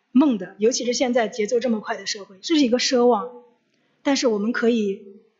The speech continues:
为他们祷告，我们可以把它上升到属灵的层次。地上我们实现不了团圆，但是我们可以为他们的灵魂祷告。虽然在地上不能团圆，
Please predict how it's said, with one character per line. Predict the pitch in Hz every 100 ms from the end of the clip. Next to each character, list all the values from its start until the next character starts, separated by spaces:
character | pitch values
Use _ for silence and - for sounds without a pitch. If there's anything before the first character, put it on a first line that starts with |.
| _ _
为 | 262 262
他 | 254
们 | 233 220
祷 | 170 180
告， | 220 185 - - - _
我 | 247
们 | 285
可 | 285
以 | 254
把 | 185
它 | 226
上 | - 240
升 | 240 240
到 | 233 202 - -
属 | 240
灵 | 196 196
的 | 233
层 | 202 185
次。 | - 202 - _ _
地 | 359 302
上 | 277 220 208
我 | 226
们 | 240
实 | - 233
现 | 285
不 | 262
了 | 233 185
团 | 208 202
圆， | 190 180 - _ _ _
但 | - 233
是 | - 202 202 _ _ _ _ _
我 | 214
们 | 226
可 | 240
以 |
为 | 240 233
他 | 240
们 | 240
的 | 214
灵 | 185 220
魂 | 220 196
祷 | 175 180
告。 | 208 190 - _ _ _ _ _ _ _
虽 | - 285
然 | 233
在 | 262
地 | 262 359
上 | 220 202
不 |
能 | 202 196
团 | - 180
圆， | 180